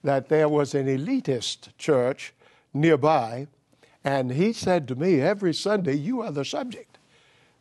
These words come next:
The pastor wants to straighten out what you've been teaching." And I, "Okay." And so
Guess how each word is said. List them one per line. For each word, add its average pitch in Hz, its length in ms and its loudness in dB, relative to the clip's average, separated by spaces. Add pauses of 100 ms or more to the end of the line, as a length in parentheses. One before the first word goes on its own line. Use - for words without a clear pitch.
The 98 80 -10
pastor 165 460 -2
wants 147 300 0
to 127 140 -6
straighten 165 340 -2
out 143 160 0
what 139 200 -4
you've 165 140 -6
been 165 140 -8
teaching." 110 580 -10
And 120 140 -16
I, 117 180 -10 (140)
"Okay." 202 680 -6 (460)
And 139 200 0
so 143 420 2